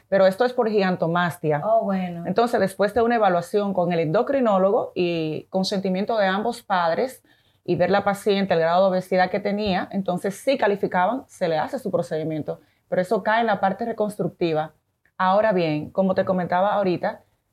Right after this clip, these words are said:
Speaker 1: allá en Venezuela es, es una tendencia, es una moda, o fue una moda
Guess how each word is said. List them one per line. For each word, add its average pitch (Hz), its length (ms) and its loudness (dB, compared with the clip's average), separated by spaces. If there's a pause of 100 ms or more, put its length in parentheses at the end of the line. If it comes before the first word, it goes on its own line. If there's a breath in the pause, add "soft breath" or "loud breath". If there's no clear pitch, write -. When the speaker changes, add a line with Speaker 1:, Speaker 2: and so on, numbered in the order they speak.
(200)
Speaker 1:
allá 175 360 0
en 190 80 0
Venezuela 208 560 0
es, 180 360 -2
es 180 240 -4
una 202 200 -4
tendencia, 175 540 -6
es 165 160 -8
una 185 200 -2
moda, 165 300 0
o 160 80 0
fue 220 200 -2
una 269 240 2
moda 208 420 2